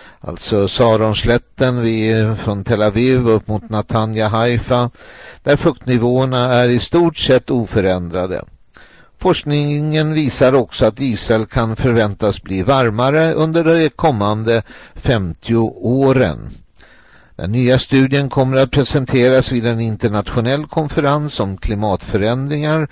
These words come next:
som kommer att hållas vid Oxfords universitet.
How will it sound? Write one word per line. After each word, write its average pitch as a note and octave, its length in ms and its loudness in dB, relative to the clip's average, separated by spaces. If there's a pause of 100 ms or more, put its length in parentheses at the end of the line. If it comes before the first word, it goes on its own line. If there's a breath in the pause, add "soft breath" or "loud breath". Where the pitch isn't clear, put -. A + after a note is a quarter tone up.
(340 loud breath)
som C#3+ 340 -4
kommer C#3 400 2
att C3 180 2
hållas G#2 420 0
vid G#2 220 -2
Oxfords - 800 -4
universitet. G2 1160 -4